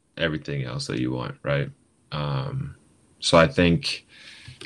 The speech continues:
I don't know. I don't, I don't think you necessarily try to think too far into it. I think you kinda just take it day by day. Again, I, like, this is a very, a very media answer, but it's true. Like, I think,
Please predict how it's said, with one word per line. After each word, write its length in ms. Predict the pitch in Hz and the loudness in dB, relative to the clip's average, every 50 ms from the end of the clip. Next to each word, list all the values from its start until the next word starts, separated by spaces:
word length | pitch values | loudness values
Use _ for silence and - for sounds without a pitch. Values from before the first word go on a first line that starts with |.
| - - | 2 4
I 100 | 120 120 | 6 6
don't 80 | 98 | 8
know. 80 | 95 90 | 8 6
I 80 | 92 | 6
don't, 160 | 98 101 95 - | 6 4 4 4
I 60 | 110 110 | 4 4
don't 160 | 110 107 98 | 4 4 4
think 160 | - 110 98 | 0 -2 0
you 80 | 101 98 | 0 0
necessarily 420 | 98 101 101 - - 101 98 98 | 0 0 0 0 0 0 0 0
try 180 | 92 - 104 101 | -2 0 0 0
to 60 | 95 | 0
think 240 | 92 98 98 101 92 | 0 -2 -2 -4 -2
too 140 | - - 101 | 0 0 -2
far 300 | - - 87 87 87 85 | 0 0 -2 -2 0 -2
into 320 | 90 90 - - 90 85 | -4 -6 -8 -6 -4 -4
it. 60 | 78 | -4
I 60 | 80 80 | -4 -6
think 240 | - 90 85 - | -8 -10 -12 -12
you 60 | - 76 | -14 -16
kinda 260 | - - 80 78 76 | -14 -12 -10 -10 -10
just 200 | 69 71 - - | -10 -12 -12 -10
take 200 | - 82 76 - | -10 -8 -8 -8
it 100 | 76 71 | -8 -6
day 120 | 78 78 | -6 -6
by 160 | 76 76 76 | -6 -6 -8
day. 280 | 73 76 76 76 78 76 | -8 -6 -6 -6 -6 -6
Again, 400 | - - 82 82 - 82 78 76 | -8 -8 -10 -10 -8 -8 -6 -6
I, 100 | 76 73 | -6 -6
like, 220 | - 82 85 80 - | -6 -6 -6 -6 -6
this 180 | - 82 - | -8 -10 -10
is 140 | 78 78 76 | -10 -12 -12
a 40 | 76 | -10
very, 400 | 69 80 78 78 76 76 71 - - _ | -8 -6 -6 -4 -4 -6 -6 -10 -10 _
a 100 | 82 80 | -8 -6
very 260 | 76 80 85 82 78 76 | -4 -2 -2 -2 -4 -4
media 400 | 76 80 87 90 85 80 73 67 | -8 -6 -6 -4 -4 -4 -4 -4
answer, 360 | 78 85 90 87 - 95 85 | -4 -4 -4 -4 -4 -6 -6
but 160 | 71 82 80 | -4 -4 -4
it's 120 | 80 - | -4 -4
true. 280 | - - - 101 104 82 | -6 -4 -2 0 0 0
Like, 160 | 67 71 69 | 0 -2 -2
I 100 | 73 78 | -2 -4
think, 320 | 82 - 82 82 82 76 | -4 -4 -4 -2 -2 -4